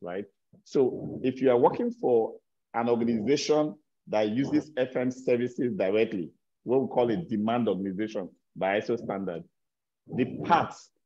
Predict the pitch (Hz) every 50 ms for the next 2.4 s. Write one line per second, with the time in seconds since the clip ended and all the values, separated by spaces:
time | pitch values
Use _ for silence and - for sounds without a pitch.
0 | _ _ _ 117 110 110 90 90 127 127 - - 113 90 87 90 - - _ _
1 | _ _ _ _ _ _ _ _ 120 113 117 135 156 170 160 143 123 113 110 110
2 | 123 135 135 - 147 147 151